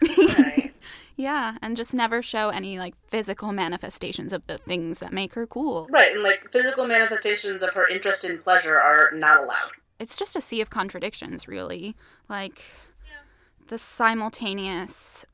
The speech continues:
Speaker 1: vilifying and, and victimizing of fat people as well. Like, clearly we're all terrible and worthy of contempt for our appearances, and we're slothful and gluttonous and never take baths,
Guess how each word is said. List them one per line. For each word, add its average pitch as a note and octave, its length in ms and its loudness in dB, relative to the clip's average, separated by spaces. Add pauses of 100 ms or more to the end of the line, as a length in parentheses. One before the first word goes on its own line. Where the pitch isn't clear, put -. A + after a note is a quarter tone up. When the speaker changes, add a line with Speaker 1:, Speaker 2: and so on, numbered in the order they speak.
(200)
Speaker 1:
vilifying G3 680 0
and, E3+ 460 -6
and F#3+ 180 -8
victimizing G#3 680 -6
of F#3+ 100 -12
fat - 220 -8
people - 300 -14
as - 180 -8
well. G#3 420 -4
Like, - 280 -12 (580)
clearly D4 480 -2
we're G#3 160 -2
all F#3 460 -4
terrible G#3 460 -4
and D#3+ 140 -6
worthy G3+ 280 -4
of - 100 -8
contempt G3+ 560 -6
for F#3+ 160 -8
our G#2 220 -4
appearances, G3 880 -4
and F#3+ 180 -6
we're F#3 100 -8
slothful A#3 480 0
and F#3 140 -8
gluttonous G#3 560 -2
and G3+ 240 -6
never A#3+ 200 2
take F#3+ 260 -10
baths, G#3 640 2